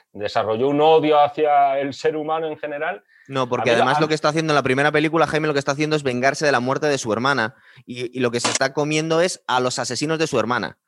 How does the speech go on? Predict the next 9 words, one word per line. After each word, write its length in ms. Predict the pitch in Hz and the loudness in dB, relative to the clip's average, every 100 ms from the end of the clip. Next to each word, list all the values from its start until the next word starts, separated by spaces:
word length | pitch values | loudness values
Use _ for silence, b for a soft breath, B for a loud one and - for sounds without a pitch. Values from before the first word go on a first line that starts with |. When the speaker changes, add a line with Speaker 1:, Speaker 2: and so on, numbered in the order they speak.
| _ _ | _ _
Speaker 2:
O 60 | - | -6
sea, 120 | 117 | -2
no 100 | 127 | -2
Speaker 1:
Mm. 20 | |
Speaker 2:
está 220 | 131 147 | 0 0
matando 340 | 147 143 143 135 | 0 0 0 -2
indiscriminadamente. 1000 | 135 131 135 123 123 117 131 110 - _ _ _ B B | -6 -6 -4 -4 -2 0 -2 -4 -10 _ _ _ B B
Speaker 1:
Claro, 240 | - 147 131 | 0 2 4
claro. 420 | 147 127 95 | 2 2 -2